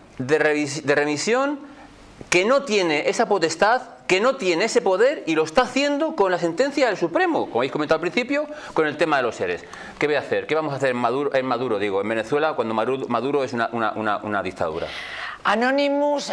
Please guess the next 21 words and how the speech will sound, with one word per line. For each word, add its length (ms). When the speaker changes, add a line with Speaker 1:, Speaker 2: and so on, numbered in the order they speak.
Speaker 2:
responde, 680
señoras 460
y 80
señores, 580
a 140
Nicolás 560
Maduro 640
y 200
su 160
golpe 340
de 80
Estado 400
en 80
Venezuela. 580
Vamos 440
a 140
escalar 840
esta 640
ciberguerra 800
a 20
niveles, 640